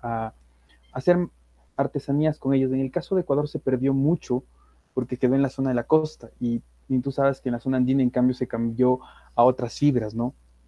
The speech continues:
Alpaca, oveja, y son las que se trabajaban ahí. Pero también hay una cosa importante, la zona,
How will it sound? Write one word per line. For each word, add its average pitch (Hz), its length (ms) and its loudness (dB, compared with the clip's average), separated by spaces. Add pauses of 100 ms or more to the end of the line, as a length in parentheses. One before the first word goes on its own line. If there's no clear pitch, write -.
(580)
Alpaca, 123 560 2
oveja, 120 340 -2
y 113 60 -8
son 120 160 -4
las 120 120 -6
que - 60 -20
se 117 80 -10
trabajaban 113 540 -8
ahí. 135 200 -2 (720)
Pero 151 180 6
también 185 240 2
hay 190 80 8
una 185 180 4
cosa 180 160 -6
importante, 156 640 -4
la 127 160 -2
zona, 180 300 -8